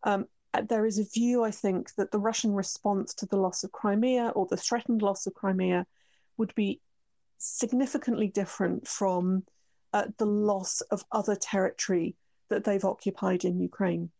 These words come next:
Um, and there is a fear particularly,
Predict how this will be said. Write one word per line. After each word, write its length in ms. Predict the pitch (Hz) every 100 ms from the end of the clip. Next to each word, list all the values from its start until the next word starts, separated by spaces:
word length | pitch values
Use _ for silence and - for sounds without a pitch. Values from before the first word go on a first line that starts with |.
| _ _ _ _ _ _ _ _ _ _ - - -
Um, 180 | 220 214 -
and 220 | 226 220
there 180 | 220 214
is 140 | 214
a 40 | 220
fear 360 | - 240 208
particularly, 920 | 190 - - 320 - - 185 170 175